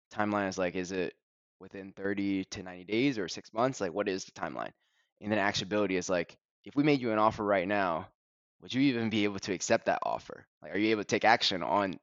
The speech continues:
this offer? Because sometimes, you know, uh, in this high interest rate environment, people don't have anywhere really to <laughs> go, and they, it's hard to even find a rental sometimes. So they may have everything else besides actionability,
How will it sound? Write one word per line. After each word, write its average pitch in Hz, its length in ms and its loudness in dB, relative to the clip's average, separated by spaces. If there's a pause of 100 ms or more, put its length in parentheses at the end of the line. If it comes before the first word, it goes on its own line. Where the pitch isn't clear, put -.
this 95 140 -16
offer? 107 260 4
Because 95 220 -16
sometimes, 135 400 2 (800)
you 98 80 -14
know, 85 280 -4
uh, - 120 -8 (100)
in 98 160 -14
this 98 160 -4
high 110 160 2
interest 98 340 -6
rate 98 180 -2
environment, 98 600 -2 (160)
people 92 160 -20
don't 104 140 -18
have 92 120 -6
anywhere 90 340 -8
really 92 280 -10
to 95 100 -4
<laughs> - 0 -
go, - 560 4 (440)
and 107 260 0
they, 104 220 0 (400)
it's - 160 -10
hard 104 220 2
to 101 60 -2
even 98 180 -4
find 95 200 -2
a 85 40 -6
rental 123 300 -2 (200)
sometimes. 90 460 -6
So 90 280 -2 (500)
they 104 180 -2
may 104 120 -2
have 98 320 -2
everything 170 340 2
else - 420 -2
besides 104 320 2
actionability, 104 800 0